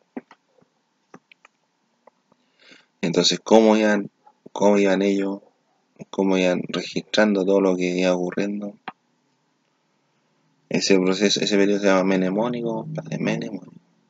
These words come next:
Tiene que ver con la memoria, compadre, con lo que, con lo que el, el, el, el, el abuelo le transmite al padre, el padre le transmite al hijo, el hijo le transmite a su hijo, esa es la memoria, compadre.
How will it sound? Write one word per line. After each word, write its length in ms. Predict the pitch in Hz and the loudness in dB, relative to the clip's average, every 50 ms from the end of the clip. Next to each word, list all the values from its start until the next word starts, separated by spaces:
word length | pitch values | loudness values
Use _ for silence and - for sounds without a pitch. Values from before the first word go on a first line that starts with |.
| _ _ _ _ _ _ _ _ _ _ _ _ _ _ - | _ _ _ _ _ _ _ _ _ _ _ _ _ _ -4
Tiene 160 | - 95 92 | 0 2 2
que 60 | 90 | 4
ver 120 | 92 87 - | 2 2 0
con 220 | - - 92 90 | -4 -6 -4 -4
la 100 | 90 87 | -4 -4
memoria, 440 | 85 87 87 90 95 92 - - - | -4 -6 -6 -6 -6 -8 -8 -10 -12
compadre, 380 | - - _ _ - - - _ _ - - - _ _ _ _ _ _ _ _ | -14 -14 _ _ -20 -20 -20 _ _ -20 -20 -20 _ _ _ _ _ _ _ _
con 220 | - - 50 50 - | -20 -20 -20 -20 -20
lo 160 | - - _ | -20 -20 _
que, 280 | - 87 90 - - _ _ _ _ _ _ _ _ _ _ _ _ _ _ _ _ _ _ _ _ _ _ _ _ _ _ - - - - _ _ _ _ _ _ _ _ _ | -18 -18 -18 -18 -20 _ _ _ _ _ _ _ _ _ _ _ _ _ _ _ _ _ _ _ _ _ _ _ _ _ _ -20 -20 -20 -20 _ _ _ _ _ _ _ _ _
con 180 | - - 90 92 | -6 -2 0 0
lo 120 | 90 87 | 0 2
que 120 | 90 95 95 | 2 2 0
el, 180 | 92 87 - - | 0 0 -2 -2
el, 220 | 85 85 78 71 71 - | -2 -2 -2 -2 -2 -4
el, 180 | - 85 80 - _ _ _ _ _ _ _ - | -4 -6 -6 -8 _ _ _ _ _ _ _ -10
el, 140 | 87 85 - _ _ _ _ - | -10 -10 -10 _ _ _ _ -8
el 160 | - - - | -2 0 2
abuelo 420 | 80 87 92 98 110 110 107 104 98 | 2 4 4 4 4 4 4 4 4
le 120 | 92 87 | 2 2
transmite 400 | - - 87 90 90 90 90 - | 0 -2 -6 -4 -4 -4 -4 -2
al 100 | 90 90 | -4 -4
padre, 480 | - _ - 107 107 107 104 104 104 92 | -4 _ -2 0 2 2 2 0 -2 -8
el 60 | - _ - | -12 _ -4
padre 240 | - 90 90 92 87 | -2 -2 -2 -2 -4
le 80 | - | -8
transmite 560 | - - 78 82 85 85 - 85 85 82 - | -8 -6 -6 -6 -6 -6 -8 -8 -8 -6 -6
al 120 | 78 87 104 | -4 -2 0
hijo, 440 | 113 110 110 - - 107 107 107 - _ _ _ _ _ _ _ _ _ _ _ _ - | -2 -2 -4 -6 -6 -8 -8 -8 -10 _ _ _ _ _ _ _ _ _ _ _ _ -4
el 160 | - 90 87 | -2 0 2
hijo 240 | 87 90 - - 87 | 2 0 -2 -2 -4
le 140 | 87 87 87 | -2 -4 -4
transmite 400 | - - 85 87 87 85 82 80 | -6 -8 -8 -8 -10 -10 -10 -10
a 20 | |
su 160 | 78 - 90 95 | -10 -10 -8 -8
hijo, 200 | 101 101 101 95 | -8 -8 -8 -12
esa 120 | - 92 | -12 -12
es 100 | - - | -16 -14
la 80 | - 90 | -12 -14
memoria, 360 | 85 - - - - - - | -14 -14 -12 -12 -12 -12 -10
compadre. 380 | 87 85 - - - - - | -12 -12 -14 -14 -16 -20 -20